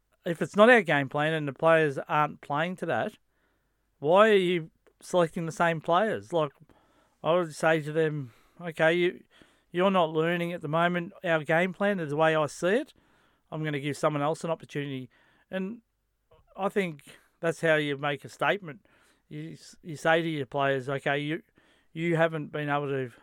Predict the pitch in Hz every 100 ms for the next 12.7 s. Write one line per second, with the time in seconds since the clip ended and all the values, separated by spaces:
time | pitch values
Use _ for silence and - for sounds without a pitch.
0 | _ _ - 156 147 147 147 - 147 135
1 | 143 165 208 226 - 139 131 131 160 -
2 | 240 320 _ _ _ _ _ _ 131 135
3 | 135 - _ _ 165 156 135 165 160 160
4 | _ _ 151 139 139 139 131 151 - 147
5 | 139 139 135 151 143 143 - 151 170 196
6 | - _ _ _ _ 156 165 196 202 170
7 | 160 160 165 214 - - _ _ _ -
8 | 147 139 _ _ _ 180 202 214 151 151
9 | 151 - _ - 170 - 180 - - 151
10 | 131 139 151 220 233 147 147 135 117 -
11 | - _ _ 147 139 - 165 151 139 127
12 | 131 127 147 160 147 135 127